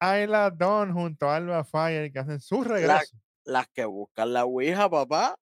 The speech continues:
Speaker 1: Sí, señor. Hacen su regreso y básicamente las mandan a volar <laughs> a Shotzi y a Scarlett. Dice: "No, nosotros venimos a controlar esto, ustedes hagan lo que les dé la gana por allá, que nosotros venimos a, a cuadrar esto aquí, a correr esto como se debe". Así que ellas son las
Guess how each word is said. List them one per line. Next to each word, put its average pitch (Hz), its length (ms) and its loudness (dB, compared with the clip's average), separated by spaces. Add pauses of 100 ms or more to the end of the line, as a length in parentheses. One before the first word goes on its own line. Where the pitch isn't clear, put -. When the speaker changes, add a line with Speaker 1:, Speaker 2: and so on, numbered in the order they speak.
(440)
Speaker 1:
Sí, 127 80 -18
señor. 117 320 -10 (340)
Hacen 135 240 -6
su 147 120 -4
regreso 151 340 -2
y 143 40 0
básicamente 151 600 -2
las 127 140 -2
mandan 151 460 -4
a 196 100 0
volar 151 520 2 (120)
<laughs> - 100 -10
a 160 100 4
Shotzi 254 540 -4
y 185 40 0
a 170 80 2
Scarlett. 190 460 -2 (560)
Dice: 143 180 -2
"No, 175 100 0
nosotros 151 320 0
venimos 170 260 0
a 156 40 -6
controlar 156 380 0
esto, 175 180 -4
ustedes 165 220 -2
hagan 196 220 0
lo 180 80 -2
que 170 80 -6
les 170 120 0
dé 185 60 2
la 170 100 2
gana 175 240 0
por 160 160 0
allá, 151 360 0 (880)
que 131 60 -10
nosotros 139 340 -2
venimos 147 380 -2
a, 135 280 -2
a 127 80 -6
cuadrar 135 360 0
esto 143 180 -4
aquí, 139 140 -4
a 131 80 0
correr 131 300 -2
esto 135 200 -6
como 127 220 -4
se 131 100 -2
debe". 151 320 2
Así 131 200 -4
que 131 160 -2
ellas 151 180 0
son 165 140 -2
las 143 160 -2